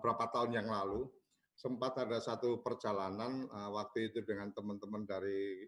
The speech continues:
apa, petani tembakau, kita ada pertemuan internasional. Yang menarik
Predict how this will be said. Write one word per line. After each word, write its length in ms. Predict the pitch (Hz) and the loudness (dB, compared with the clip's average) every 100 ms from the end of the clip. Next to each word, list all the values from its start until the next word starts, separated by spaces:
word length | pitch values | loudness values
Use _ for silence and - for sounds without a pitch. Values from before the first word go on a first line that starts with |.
| - | -12
apa, 480 | 92 - 107 117 160 - _ - _ - - | -14 -10 -4 -2 -4 -10 _ -20 _ -20 -10
petani 320 | - 113 117 | -2 0 0
tembakau, 520 | 120 107 95 - 127 | 0 2 0 2 2
kita 220 | 131 110 | 2 0
ada 140 | 101 98 | -2 -2
pertemuan 480 | - - 101 104 104 | -4 -6 -4 -2 -2
internasional. 1000 | 101 101 104 98 98 92 110 143 156 - - - - - - _ _ _ - | -4 -4 -4 -2 -2 -2 -2 -2 -4 -14 -18 -18 -18 -20 -20 _ _ _ -6
Yang 260 | 120 170 180 | 2 4 4
menarik 560 | 180 180 180 175 190 | 2 4 4 6 4